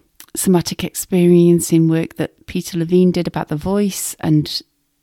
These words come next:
regulating the nervous system, the vagus nerve with the voo sound, really helped me to understand why sound therapy has the impact that it does.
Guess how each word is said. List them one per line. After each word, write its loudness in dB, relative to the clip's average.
regulating 0
the 4
nervous 2
system, -4
the -8
vagus -2
nerve 2
with -8
the -2
voo -2
sound, -2
really -2
helped -4
me 4
to -2
understand 0
why -6
sound -2
therapy -6
has -8
the -2
impact -6
that -12
it -10
does. -6